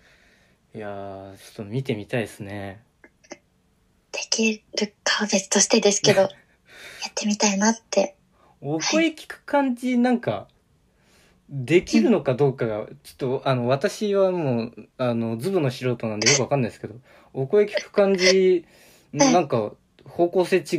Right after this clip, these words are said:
Speaker 1: うようには聞こえますけどね。
Speaker 2: <laughs>
Speaker 1: 申し訳ないですけど。
Speaker 2: そう、な-、だから、来ないんですよね。任されないんですよね。
Speaker 1: え、なんか、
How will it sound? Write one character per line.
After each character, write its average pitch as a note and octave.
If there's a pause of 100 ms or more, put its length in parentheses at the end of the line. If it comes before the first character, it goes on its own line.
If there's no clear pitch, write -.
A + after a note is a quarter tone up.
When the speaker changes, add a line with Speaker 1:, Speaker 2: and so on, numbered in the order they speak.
Speaker 1:
う F3+
よ A3
う G3+
に C3+
は G#2+
聞 -
こ C3+
え C3
ま C#3
す C#3+
け -
ど G2
ね。 F#2
Speaker 2:
<laughs> -
Speaker 1:
申 -
し -
訳 D4
な C#3+
い -
で D4+
す -
け -
ど。 -
Speaker 2:
そ D4
う、 -
な-、 -
だ -
か D4
ら、 B3 (260)
来 -
な F4+
い C#4+
ん A#3+
で A3
す A#3
よ A3
ね。 A3+
任 A#3+
さ D#4
れ C#4+
な C4+
い A#3
ん G#3
で G#3
す G#3
よ G3
ね。 A3 (440)
Speaker 1:
え、 D#3+
な E3
ん -
か、 B2